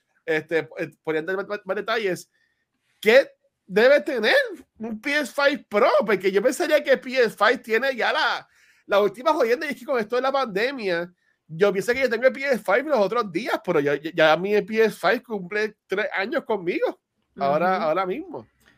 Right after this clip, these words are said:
Speaker 2: Yo creo
Speaker 1: Sí.
Speaker 2: que, eh, en el reporte lo mencionan, que ellos lo que
Speaker 1: Ajá.
Speaker 2: están buscando es, eh, incrementar la capacidad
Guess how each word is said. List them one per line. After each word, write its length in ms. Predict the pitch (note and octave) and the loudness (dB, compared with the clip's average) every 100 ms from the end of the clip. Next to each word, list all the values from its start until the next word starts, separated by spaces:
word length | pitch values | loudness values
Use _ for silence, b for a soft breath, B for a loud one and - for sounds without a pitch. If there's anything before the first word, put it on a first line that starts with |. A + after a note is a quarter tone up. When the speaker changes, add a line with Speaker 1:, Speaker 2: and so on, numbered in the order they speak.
| _ | _
Speaker 2:
Yo 320 | G3 G#3 G3+ | -6 -2 -2
creo 360 | G#3 G#3+ A3+ A#3+ | -4 -4 -4 -4
Speaker 1:
Sí. 40 | A3 | -6
Speaker 2:
que, 440 | G#3 F#3 E3+ - | -6 -6 -8 -10
eh, 480 | - F#3 F3 - G#3 | -8 -6 -6 -4 0
en 60 | G#3+ | 0
el 120 | G#3+ | 2
reporte 460 | A3 G3 F#3+ A3+ | 2 0 0 0
lo 120 | A#3 A#3 | 0 0
mencionan, 640 | G#3 - G3+ F#3+ E3+ F3 | -4 -4 -4 -4 -8 -14
que 140 | - G3+ | -6 -2
ellos 140 | F#3+ | 2
lo 120 | G#3 | 0
que 60 | G#3+ | 0
Speaker 1:
Ajá. 100 | C#3 | -2
Speaker 2:
están 140 | G3+ G3+ | -2 -2
buscando 760 | G#3+ - G3+ G#3 G#3+ G#3 G3+ | -6 -2 -2 0 0 0 0
es, 640 | F#3 F#3 G3+ G3+ - - - | -2 0 0 -2 -6 -18 -8
eh, 260 | G3+ F#3 - | -4 -4 -2
incrementar 1000 | G#3+ G#3 G3 F#3 F3+ F3 - F3 F#3 G3 | -4 -2 -4 -6 -8 -8 -2 0 0 -2
la 400 | G3+ G3 F#3+ F3+ | -4 -4 -6 -6
capacidad 760 | F3+ E3+ E3+ F3 E3 E3+ - | -6 -6 -4 -4 0 0 -2